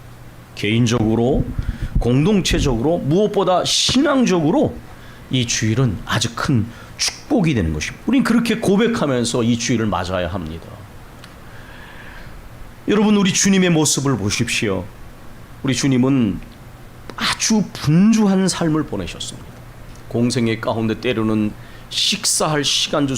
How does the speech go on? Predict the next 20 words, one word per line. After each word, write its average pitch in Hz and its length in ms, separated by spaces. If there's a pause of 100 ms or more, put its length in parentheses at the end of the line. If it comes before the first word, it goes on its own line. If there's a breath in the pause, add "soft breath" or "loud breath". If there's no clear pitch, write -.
없을 120 320
정도로 117 720 (440)
많은 110 220
병자를 117 440
고치시고, 110 880
귀신을 117 380
쫓아내시고, 117 580
말씀을 110 420
전하셨지만, 104 680 (920 loud breath)
그 - 160
분주한, 180 920 (180)
어느 226 320
때보다 196 340
분주한 127 760
그 139 200
다음 101 360
순간은 90 580 (560 loud breath)
한적한 185 760
곳을 113 300
찾으셔서 80 880